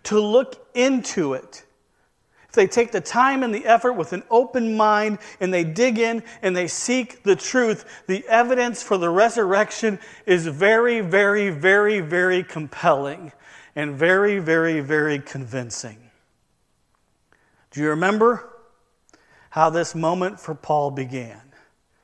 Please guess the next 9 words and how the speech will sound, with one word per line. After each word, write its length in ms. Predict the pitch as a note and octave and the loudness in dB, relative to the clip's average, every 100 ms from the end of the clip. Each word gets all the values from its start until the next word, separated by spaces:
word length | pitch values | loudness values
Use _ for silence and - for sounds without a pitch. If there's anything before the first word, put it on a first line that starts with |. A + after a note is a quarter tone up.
| _ _ _ _ _ | _ _ _ _ _
He 140 | C#3+ | -12
saw 360 | B2 - D#3+ E3 | -10 4 6 6
these 280 | D#3+ D#3+ C#3+ | 2 -2 0
idols, 580 | B2 A2+ - - - - _ _ _ _ _ _ _ _ _ | -2 -4 -14 -18 -18 -20 _ _ _ _ _ _ _ _ _
and 100 | B2+ | -10
he 140 | C#3+ | -6
was 220 | D3 C3+ A#2 | -4 -6 -10
greatly 760 | C3 C#3+ E3 F3+ D#3+ D#3 C#3 | -8 0 0 0 -6 -6 -6
distressed. 920 | C3 A#2+ - C3 A2+ - - - - | -8 -10 -12 -10 -10 -12 -16 -18 -20